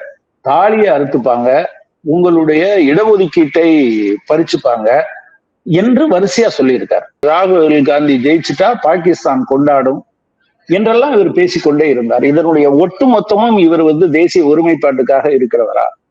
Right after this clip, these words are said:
தேர்வு என்ன ஒருமைப்பாடுன்னு சொல்லிப்பாங்க, ஆனா அவருடைய ஒவ்வொரு பேச்சும், ஒவ்வொருடைய செயல், ஒவ்வொரு செயலும் இந்த காலத்தில் இந்தியாவில் இருக்கக்கூடிய மக்களை பிளவுபடுத்துகிற,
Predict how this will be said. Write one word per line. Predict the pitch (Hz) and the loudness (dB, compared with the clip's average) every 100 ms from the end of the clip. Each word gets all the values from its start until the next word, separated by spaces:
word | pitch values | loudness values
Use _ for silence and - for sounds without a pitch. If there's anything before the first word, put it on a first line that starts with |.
| _ _ _ _ | _ _ _ _
தேர்வு | 170 214 269 277 | 0 2 2 0
என்ன | 208 214 | 0 0
ஒருமைப்பாடுன்னு | 202 185 185 156 160 151 165 - | 0 0 0 0 0 0 0 0
சொல்லிப்பாங்க, | 143 127 120 117 | 0 0 -2 -2
ஆனா | 123 143 175 | -2 0 0
அவருடைய | 156 147 139 131 | 2 2 2 2
ஒவ்வொரு | 139 165 180 170 139 | 2 2 2 0 0
பேச்சும், | 180 185 - 208 185 | 0 0 0 -2 0
ஒவ்வொருடைய | 135 143 147 139 131 | 0 0 0 2 0
செயல், | 127 165 170 180 170 | 0 0 2 0 0
ஒவ்வொரு | 147 156 170 156 | 0 2 2 0
செயலும் | - 165 180 185 208 | 0 2 2 2 0
இந்த | 147 135 123 | 2 2 0
காலத்தில் | 143 151 160 151 202 214 - | 0 2 0 0 0 0 2
இந்தியாவில் | 156 175 170 160 151 | 2 2 2 2 2
இருக்கக்கூடிய | 139 135 127 139 147 202 | 0 -2 -4 0 2 2
மக்களை | 139 123 - 143 196 202 143 | -2 -2 -2 -2 -2 -2 -2
பிளவுபடுத்துகிற, | 160 170 147 139 120 120 135 | 0 0 0 -2 -2 -2 -2